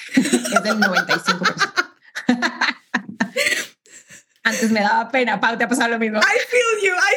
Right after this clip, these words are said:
Speaker 2: feel you. Sí, sí, total. O sea.
Speaker 1: Claro. Y, y es más, es más, eh, o sea, me,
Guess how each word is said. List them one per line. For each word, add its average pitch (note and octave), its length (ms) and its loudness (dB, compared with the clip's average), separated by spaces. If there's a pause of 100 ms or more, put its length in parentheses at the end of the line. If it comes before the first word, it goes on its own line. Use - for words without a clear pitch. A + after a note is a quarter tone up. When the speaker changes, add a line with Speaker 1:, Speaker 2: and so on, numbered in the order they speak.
Speaker 2:
feel A#4+ 440 0
you. A#4 60 -2 (100)
Sí, G4 280 2
sí, D4 160 0
total. C#4 560 -2
O - 120 0
sea. C#4+ 200 0 (920)
Speaker 1:
Claro. - 680 -2 (240)
Y, F4+ 480 -2
y D4 160 2
es D#4 140 -2
más, D4 300 0
es C#4 200 0
más, C4+ 200 0
eh, A3 240 -4
o A#3 80 0
sea, G3+ 220 -2
me, A#3+ 440 0